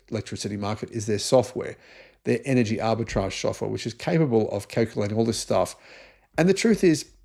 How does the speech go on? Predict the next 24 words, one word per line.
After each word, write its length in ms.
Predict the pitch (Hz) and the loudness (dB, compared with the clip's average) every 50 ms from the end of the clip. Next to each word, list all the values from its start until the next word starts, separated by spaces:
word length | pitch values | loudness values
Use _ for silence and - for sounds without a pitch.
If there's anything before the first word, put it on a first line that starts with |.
| _ _ _ | _ _ _
there's 140 | - 151 151 | -4 0 2
all 140 | 220 233 233 | 2 4 4
these 180 | 208 160 123 120 | 4 4 6 4
apps 280 | 117 123 135 - - | 2 2 0 -4 -4
right 140 | 147 139 131 | -4 -2 -2
now 140 | 131 131 127 | 0 0 0
that 80 | 123 | 0
can 100 | 117 117 | -2 -4
do 80 | 110 117 | -4 -4
this 160 | 110 117 117 | -4 -4 -6
for 220 | - - 120 123 143 | -4 0 2 2 2
you. 160 | 160 160 - | 2 -2 -6
Like 200 | - 113 110 107 | -8 -10 -10 -10
you 180 | - - - 113 | -12 -10 -10 -10
can 40 | 107 | -8
cha-, 340 | - - 127 117 117 110 - | -4 -2 -2 -2 -2 -4 -6
you 120 | - 127 113 | -8 -8 -6
can 140 | - 113 | -6 -8
trade 340 | 110 - - 127 120 123 120 - | -8 -4 0 2 4 4 4 2
energy, 480 | 120 120 123 120 113 123 135 131 - _ _ _ _ _ _ _ _ _ - | 2 0 0 0 2 0 0 -2 -4 _ _ _ _ _ _ _ _ _ -4
uh, 140 | 110 110 - | -4 -4 -4
here 280 | - - 131 139 135 | -2 0 2 4 4
in 60 | 123 | 4
Australia 560 | 120 110 - - 113 113 110 117 135 165 160 | 4 0 -2 -2 0 0 2 2 2 0 0